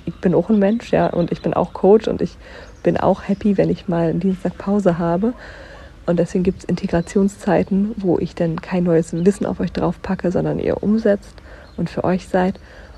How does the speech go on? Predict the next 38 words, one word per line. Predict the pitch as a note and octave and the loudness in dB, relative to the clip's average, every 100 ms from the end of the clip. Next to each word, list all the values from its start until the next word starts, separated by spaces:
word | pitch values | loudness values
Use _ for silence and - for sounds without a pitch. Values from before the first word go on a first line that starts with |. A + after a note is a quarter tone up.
| - | -4
Und | F3 | -2
dann | F3 E3 | -2 -4
starten | - D3+ E3 | -4 -4 -2
wir | F3 | -4
gemeinsam | E3 D3 D#3+ E3 | -2 -4 -2 -2
wieder | D#3 C#3+ | -2 -6
durch, | - G#1 - - - | -4 -6 -6 -10 -6
ne? | E3+ G3+ - | -4 -4 -4
Also, | D#3+ E3 | -2 0
dass | D#3+ D#3+ - | 0 -6 -6
ihr | - E3 | -2 -2
diese | E3 E3+ - | -2 -4 0
Atempausen | D3 D#3 D3 D#3 D3 D#3+ | -2 -2 -6 -6 -4 -6
zwischendrin | - F3+ F#3+ D#3 D3 | -8 -8 -4 -2 -4
habt. | D#3+ - - - - - - - - - | -8 -12 -14 -14 -16 -16 -16 -16 -16 -4
Und | F3+ | 0
das | D#3+ | 0
stärkt | - F#3 - | 0 -6 -2
dann | E3+ | -2
natürlich | D#3 - E3 E3+ - - | -2 -2 -2 -2 -10 -2
auch | E3 E3 B3 - - - | 0 2 0 -2 -14 0
ihr | F#3+ | 0
Vertrauen | F#3 - - E3 | 0 -2 0 0
in | E3+ | 0
mich | E3+ - | -4 -4
als | F#3 - | -6 -2
Coachin, | G#3+ G#3+ - G#3 - - - - - | 0 0 0 -2 -4 -18 -20 -14 0
weil | E3 E3+ | 0 0
sie | F3 | -2
dann | D#3+ | 0
merkt, | E3 E3+ - | 0 -2 -4
"Ah, | - F#3 F#3+ F3+ - - | -6 -2 0 0 -2 -6
okay, | - - F3+ F#3 - - - - - | -4 0 0 0 -8 -14 -12 -10 0
ne, | F#3 | 2
die | F3+ | 4
Sarah | D#3+ D#3+ D3+ | 2 0 -2
versteht | F3+ D#3+ B3 C4+ | -6 -2 -2 0
mich | A#3 A#3 A3+ | 0 0 -2